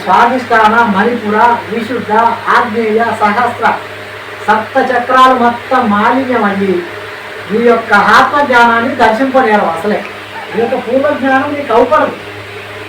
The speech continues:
మొట్టమొదటి పత్యమే మాంసము, మద్యపానము, ఇది బంద్ చేయాలి.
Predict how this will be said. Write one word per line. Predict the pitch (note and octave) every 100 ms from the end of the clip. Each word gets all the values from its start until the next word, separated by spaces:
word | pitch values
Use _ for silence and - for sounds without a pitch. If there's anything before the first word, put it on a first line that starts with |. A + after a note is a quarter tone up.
| - - - - -
మొట్టమొదటి | - - D4 C#4+ C#4 C#4 C4+ A#3
పత్యమే | G#3+ G#3+ B3 C4+ D4+ - - - - - - - - - -
మాంసము, | - - B3+ C4+ C4+ B3+ - - - - - - - -
మద్యపానము, | G3 B3+ B3+ B3 B3 B3 B3 C#4 - - - -
ఇది | A3 G#3+
బంద్ | F#3+ A3
చేయాలి. | A#3+ G#3+ -